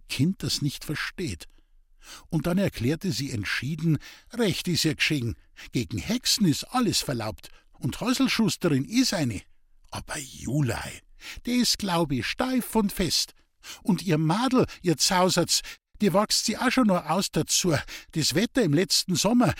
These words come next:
das unseren ganzen Haber in Grund und Bogen geschlagen hat, das Wetter hat niemand anderer gemacht als der Häuselschusterin ihr Madel.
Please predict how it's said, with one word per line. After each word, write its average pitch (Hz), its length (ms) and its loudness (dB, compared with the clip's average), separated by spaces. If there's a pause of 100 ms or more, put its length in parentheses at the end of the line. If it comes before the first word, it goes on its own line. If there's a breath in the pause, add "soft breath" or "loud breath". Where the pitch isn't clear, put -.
(140)
das 156 180 2
unseren 175 300 2
ganzen 190 440 0
Haber 247 360 2
in 165 120 0
Grund 220 300 6
und 175 160 0
Bogen 269 220 4
geschlagen 196 380 0
hat, 180 180 4 (220 loud breath)
das 165 260 0
Wetter 220 300 2
hat 196 160 -2
niemand 262 420 6
anderer 226 340 0
gemacht 202 340 -2
als 208 140 2
der 170 140 -2
Häuselschusterin 226 760 0
ihr 233 120 2
Madel. 180 340 0